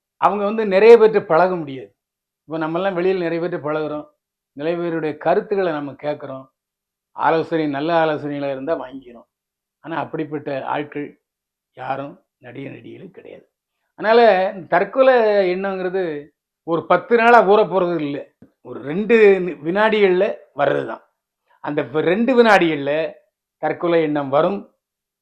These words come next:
வேண்டாங்கிற எண்ணம் அதை முறியடிச்சிட்டு போயிடும். சில நேரங்கள்ல இந்த ரெண்டு நிமிடத்திலேயே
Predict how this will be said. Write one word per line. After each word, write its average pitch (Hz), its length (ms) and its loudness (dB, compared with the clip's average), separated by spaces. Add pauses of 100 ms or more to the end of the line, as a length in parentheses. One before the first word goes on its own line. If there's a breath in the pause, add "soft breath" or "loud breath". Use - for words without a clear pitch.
(120)
வேண்டாங்கிற 196 560 4
எண்ணம் 196 380 -4
அதை 165 260 0
முறியடிச்சிட்டு 160 480 -4
போயிடும். 113 260 -16 (160)
சில 240 340 4
நேரங்கள்ல 220 380 4
இந்த 196 120 -2
ரெண்டு 202 300 4
நிமிடத்திலேயே 196 540 0